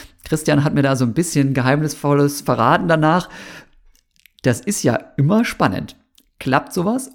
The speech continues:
oder klappt sowas nicht mit so einer Live-Zuschalte?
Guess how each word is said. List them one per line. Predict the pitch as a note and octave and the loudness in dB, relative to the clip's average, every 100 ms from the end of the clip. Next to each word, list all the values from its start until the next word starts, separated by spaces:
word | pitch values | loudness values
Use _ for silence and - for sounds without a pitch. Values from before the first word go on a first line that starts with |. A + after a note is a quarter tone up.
| - | 0
oder | C3+ C#3 | 0 0
klappt | - D3 - | -2 -6 -2
sowas | C#3+ D#3 D#3+ | 0 0 4
nicht | D3+ C#3+ - _ - | 2 2 -6 _ -10
mit | A2 | -8
so | - | -4
einer | G2 F#2 - - | -4 -4 -8 -6
Live-Zuschalte? | A2 G2+ G#2 - C3 A#2+ A#2 A2+ E3 | -2 -2 -4 -4 -2 0 0 0 0